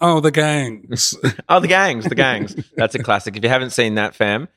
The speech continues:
Speaker 2: Christopher Pine, who, like, I know obviously cocksuck-,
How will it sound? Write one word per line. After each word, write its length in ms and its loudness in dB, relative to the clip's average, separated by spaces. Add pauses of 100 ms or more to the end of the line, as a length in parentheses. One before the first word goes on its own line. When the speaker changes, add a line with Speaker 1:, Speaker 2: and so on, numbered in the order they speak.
(420)
Speaker 2:
Christopher 400 0
Pine, 460 0
who, 200 2
like, 380 2 (280)
I 60 2
know 200 4
obviously 380 -2
cocksuck-, 400 -4